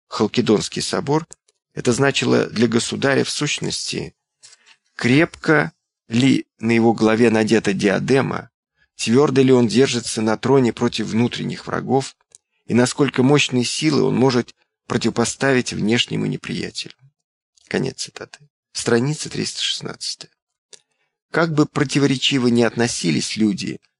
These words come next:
к халкидонскому вероопределению, именно оно существует по сей день и считается единственно правильным и не вызывающим никаких сомнений у верующих христиан. Звучит оно так:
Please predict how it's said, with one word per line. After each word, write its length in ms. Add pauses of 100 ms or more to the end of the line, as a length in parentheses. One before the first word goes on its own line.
(240)
к 60
халкидонскому 1120
вероопределению, 1000 (460)
именно 380
оно 200
существует 640
по 160
сей 240
день 340 (420)
и 80
считается 540
единственно 540
правильным 600 (380)
и 120
не 100
вызывающим 680
никаких 440
сомнений 640
у 140
верующих 540
христиан. 600 (840)
Звучит 520
оно 200
так: 460